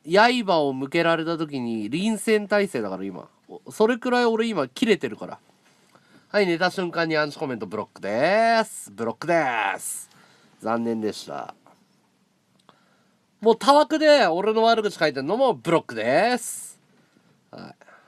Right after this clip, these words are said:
い。もうそんなね、もう本当に排除するから。うん。もうフォローしてなくて、もうグダグダ言う、たわくで俺の悪口を書いたやつも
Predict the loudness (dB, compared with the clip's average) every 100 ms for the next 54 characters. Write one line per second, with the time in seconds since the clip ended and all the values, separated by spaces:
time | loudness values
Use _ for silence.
0 | _ _ _ _ _ _ _ _ -8 -2
1 | 0 0 0 2 0 0 -6 _ _ -2
2 | 0 2 2 2 2 2 2 0 -4 -6
3 | -8 -10 -14 _ _ _ _ _ _ _
4 | _ _ _ -20 -20 -20 _ _ _ _
5 | _ _ _ _ _ _ _ _ _ _
6 | _ _ _ _ _ _ _ _ _ _
7 | _ _ _ _ _ _ _ _ _ -10
8 | 0 2 6 4 4 -2 -4 0 -2 -4
9 | -4 0 0 -2 -6 -12 _ _ _ -10
10 | -6 -4 0 2 2 2 0 -4 -6 2
11 | 4 4 2 -4 -2 0 0 -4 -14 _
12 | _ _ _ 0 2 4 2 2 2 2
13 | 0 -2 -4 -4 0 0 0 -4 -4 -8